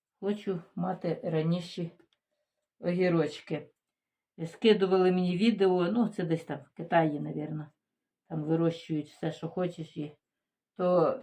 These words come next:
такі кущики і невеличкі, і огірків прямо, ну, повно. Ну, я на, набагато не розраховую, але якщо десь колись, колись в місті на вікні вирощувала, то були в мене десь на,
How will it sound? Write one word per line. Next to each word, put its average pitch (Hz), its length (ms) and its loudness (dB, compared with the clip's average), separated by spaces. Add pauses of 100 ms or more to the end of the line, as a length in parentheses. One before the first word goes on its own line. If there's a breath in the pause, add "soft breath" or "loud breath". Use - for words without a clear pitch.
(160)
такі 208 300 0
кущики 208 800 -2 (600)
і 190 320 4
невеличкі, 208 680 10
і 202 340 8
огірків 214 520 8
прямо, 196 360 4
ну, 175 340 -2 (120)
повно. 127 460 0 (1160)
Ну, 240 260 -2 (260)
я 170 280 -2
на, 170 520 2
набагато 190 680 6
не 175 140 2
розраховую, 185 760 0
але 175 340 2
якщо 170 340 -2
десь 165 220 -4
колись, 170 360 -2 (300 soft breath)
колись 240 320 6
в 226 40 2
місті 233 320 8
на 202 140 4
вікні 208 300 4
вирощувала, 196 720 2
то 175 420 0
були 160 340 2
в 147 40 -4
мене 151 240 -2
десь 156 260 -4
на, 156 240 -2